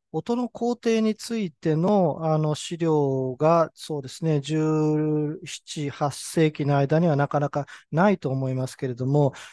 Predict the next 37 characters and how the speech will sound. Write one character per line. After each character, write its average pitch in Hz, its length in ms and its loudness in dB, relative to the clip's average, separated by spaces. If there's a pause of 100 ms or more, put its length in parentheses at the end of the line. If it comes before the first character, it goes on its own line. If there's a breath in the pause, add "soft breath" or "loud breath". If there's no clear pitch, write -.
(100)
日 165 100 2
本 185 400 2
の、 160 260 4
ま 165 140 2
あ、 143 140 2 (300 loud breath)
た 190 120 -4
た 247 160 0
い-、 240 80 0 (340)
さ 269 120 -2
っ 277 40 -6
き 185 120 -6
ご 160 120 2
覧 175 140 4
い 170 60 0
た 180 100 0
だ 165 160 2
い 165 80 -4
た 170 140 0
も 165 100 0
の 143 180 -2
は、 147 400 0
あ 160 40 -4
れ 165 80 0
は 151 280 -2
十 165 160 -6
八 208 160 -2
世 214 200 -2
紀 180 100 -4
の 139 100 -2
後 190 220 -2
半 202 260 2
に 190 160 2
じ 180 120 -8
ゅ、 - 80 -12
あ 180 80 -4
の、 170 80 -2
初 - 100 -2